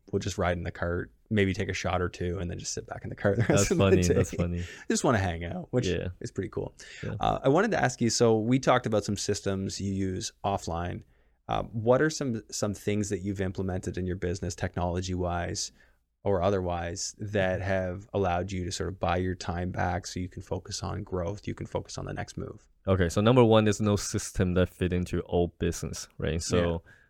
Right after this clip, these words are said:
Speaker 2: I had, uh, so currently we have a, we use Buildium for,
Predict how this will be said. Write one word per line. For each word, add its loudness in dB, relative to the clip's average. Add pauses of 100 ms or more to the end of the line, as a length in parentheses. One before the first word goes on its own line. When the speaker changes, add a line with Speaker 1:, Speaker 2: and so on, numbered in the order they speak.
(200)
Speaker 2:
I 8
had, 6
uh, 4
so 2
currently 8
we 6
have 6
a, 0
we 4
use 4
Buildium 2 (100)
for, 0